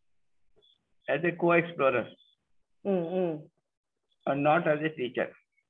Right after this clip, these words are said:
Speaker 2: Mm, mm.
Speaker 1: So that is the difference.
Speaker 2: Okay, okay, Ji.
Speaker 1: It's not that I will not share it with the other until I have, you know, ensured this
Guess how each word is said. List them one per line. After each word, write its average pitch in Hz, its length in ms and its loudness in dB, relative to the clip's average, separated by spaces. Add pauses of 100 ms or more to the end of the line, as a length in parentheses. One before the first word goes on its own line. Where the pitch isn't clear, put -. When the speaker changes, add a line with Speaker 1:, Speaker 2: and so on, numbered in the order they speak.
(1040)
Speaker 2:
Mm, 175 380 0
mm. 160 400 -4 (1700)
Speaker 1:
So 160 160 2
that 143 200 4
is 180 120 10
the 165 100 6
difference. 139 400 -2 (2000)
Speaker 2:
Okay, 196 340 -2
okay, 202 360 4
Ji. 175 120 -2 (680)
Speaker 1:
It's - 160 -12
not 190 160 6
that 180 180 4
I 160 120 6
will 170 140 2
not 165 200 6 (140)
share 160 200 2
it 156 140 -2
with 147 180 -4
the 135 100 0
other 139 280 4 (100)
until 135 360 -2
I 127 120 8
have, 135 160 2 (180)
you 101 120 -12
know, 104 200 -6 (1300)
ensured 127 580 2
this 135 180 2